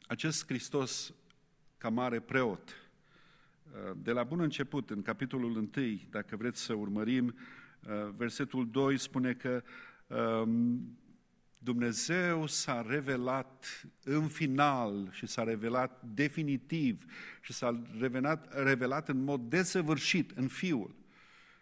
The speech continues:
Și este această revelare prin cuvânt, ne-a vorbit, spune, uh, la sfârșitul acestor zile, uh, ne-a vorbit prin Fiul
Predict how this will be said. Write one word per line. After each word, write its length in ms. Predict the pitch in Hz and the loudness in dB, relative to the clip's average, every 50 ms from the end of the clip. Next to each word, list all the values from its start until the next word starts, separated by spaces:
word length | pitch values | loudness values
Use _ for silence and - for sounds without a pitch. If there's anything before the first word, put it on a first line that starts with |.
| _ _ - | _ _ -4
Și 80 | 120 | -4
este 140 | 127 - 151 | -2 0 0
această 420 | 135 - - 180 165 - - 170 | 2 4 4 4 4 4 4 4
revelare 720 | 147 139 143 127 135 131 143 160 170 165 160 160 156 147 139 - - - - - | 4 4 4 4 4 4 4 4 4 4 4 4 2 2 -2 -4 -14 -20 -18 -6
prin 260 | - - 202 202 185 170 | 0 2 4 4 4 2
cuvânt, 540 | - 175 165 131 147 180 180 139 98 - | 0 0 -2 0 2 2 2 2 2 0
ne-a 240 | 113 120 135 147 156 | 2 4 4 4 4
vorbit, 480 | 139 131 143 143 131 123 135 170 165 - | 2 2 0 0 0 0 -2 -2 -4 -4
spune, 500 | - - - - 123 113 110 101 92 - - - - - - - - - | -4 -8 -4 -2 -2 0 0 0 -2 -4 -10 -16 -20 -20 -20 -20 -16 -8
uh, 120 | - 120 117 117 117 | -4 -2 0 0 0
la 200 | 117 127 156 175 | 2 4 4 4
sfârșitul 480 | 170 - - 156 - 190 175 - 160 156 | 4 4 2 0 0 0 0 2 4 4
acestor 520 | 147 139 170 156 - - 156 147 139 127 | 4 4 2 0 0 2 2 2 4 2
zile, 480 | 123 123 175 214 208 175 147 139 120 - - - - - - - - - | 2 0 0 2 4 6 6 4 4 0 -8 -18 -18 -18 -20 -20 -12 -6
uh, 640 | - 135 139 135 135 135 135 135 135 135 135 131 135 143 143 113 - - | -2 2 4 6 6 6 6 6 6 6 4 4 2 2 0 -4 -8 -10
ne-a 380 | - 131 139 147 156 165 156 156 | -4 0 2 4 6 6 6 4
vorbit 800 | 143 160 160 156 156 143 147 156 185 214 220 214 175 - - | 6 6 6 6 4 2 0 0 2 2 2 2 0 -2 -8
prin 260 | - - 151 156 147 | -6 0 2 4 4
Fiul 720 | 131 - - - 214 214 196 170 147 131 120 110 104 98 | 2 2 0 2 2 4 6 6 6 6 6 4 2 0